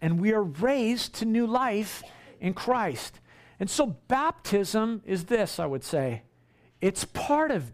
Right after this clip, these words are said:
burying the old man. It's part of burying the old life as we make the decision to follow Jesus Christ.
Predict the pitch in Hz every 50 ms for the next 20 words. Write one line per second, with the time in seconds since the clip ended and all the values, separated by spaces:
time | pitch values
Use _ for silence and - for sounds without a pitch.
0 | - _ - 220 233 254 262 262 247 208 170 147 143 156 165 165 151 151 165 170
1 | - - 147 165 175 180 180 185 175 196 220 220 214 175 123 104 110 - _ _
2 | _ - - _ _ _ _ _ _ _ _ _ _ _ _ - 240 240 - -
3 | - - - 294 302 320 330 285 202 143 - - 202 240 262 277 269 269 240 220
4 | 220 214 170 180 180 170 - 170 180 196 175 208 226 247 254 220 175 - - 147
5 | 143 - 180 180 170 185 196 190 - 220 202 220 - - - 269 254 - - 135
6 | 139 - - - 156 160 180 185 156 160 175 180 180 196 180 - - - 233 240
7 | 214 143 139 - -